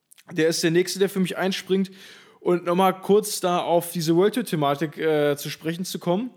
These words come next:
Wir hatten ja letztes Jahr den Luxus, dass wir noch ein Pro-Conti-Team waren. Das heißt, wir konnten uns die Rundfahrt mehr oder weniger raussuchen.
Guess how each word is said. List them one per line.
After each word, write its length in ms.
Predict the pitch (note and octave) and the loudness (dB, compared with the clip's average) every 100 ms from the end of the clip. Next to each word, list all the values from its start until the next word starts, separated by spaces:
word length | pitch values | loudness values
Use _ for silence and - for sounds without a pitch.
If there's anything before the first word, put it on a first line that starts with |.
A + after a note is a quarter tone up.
| - - _ | -20 -20 _
Wir 120 | D3+ D#3 | -2 0
hatten 220 | G#3 G#3 | 0 2
ja 120 | E3 | 4
letztes 280 | F#3+ A3 - | 4 2 0
Jahr 140 | G3+ | 0
den 160 | F3 E3 | 2 2
Luxus, 440 | A#3 - F#3 F3+ | 0 -2 -4 -2
dass 220 | F3+ F3 | -2 0
wir 80 | F3+ | 0
noch 140 | F3 F3 | 0 0
ein 100 | D#3 | -2
Pro-Conti-Team 800 | G#3 C4+ D#3+ C#3+ C3 - D#3 C#3+ | -2 0 0 -2 -4 -4 -4 -2
waren. 160 | D#3+ | -2
Das 160 | D3 - | -2 0
heißt, 220 | E3+ - | 0 -2
wir 80 | D3 | -6
konnten 320 | - E3+ F#3+ | -2 -2 -2
uns 200 | F3+ - | -10 -8
die 80 | D3+ | -4
Rundfahrt 380 | F3+ F3+ F3 D#3 | -4 -2 -4 -2
mehr 180 | D#3+ | 0
oder 160 | F3 E3 | 2 0
weniger 260 | D#3+ D#3+ C#3+ | 0 0 0
raussuchen. 580 | F3 F#3+ D3+ D3 A3 | 0 0 -4 -4 -6